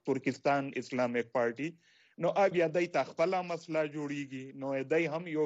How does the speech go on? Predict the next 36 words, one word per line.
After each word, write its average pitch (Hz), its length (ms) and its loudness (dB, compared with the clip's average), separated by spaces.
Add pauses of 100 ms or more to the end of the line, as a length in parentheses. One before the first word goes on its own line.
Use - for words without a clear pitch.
قسم 139 300 -4
لاس 143 340 4
فی 143 80 -4
الحال 131 260 0
تړلی 160 460 -2
دي. 160 180 -6 (360)
او 135 80 -2
په 147 160 2
بل 170 180 4
طرف 156 400 2
په 151 80 -8
پاکستان 151 720 -2 (100)
هم 180 400 -4 (580)
ټي 143 380 0
ټي 143 180 2
پی 160 260 2 (1000)
په 147 240 -2
هغه 139 240 4
خو 151 120 -4
پوهیږي 151 480 -2
دا 151 160 2
خبره 156 320 -2
چې 143 180 -4 (840)
په - 200 -2
مخ 165 280 2
کې 131 240 0 (320)
د - 20 -2 (160)
دوه 131 240 4
هزار 127 260 0
سات 147 360 0
نه 131 200 -4
تر 135 160 -4
دوه 127 260 0
هزار 123 200 2
چودہ 147 460 0
پورې 127 240 0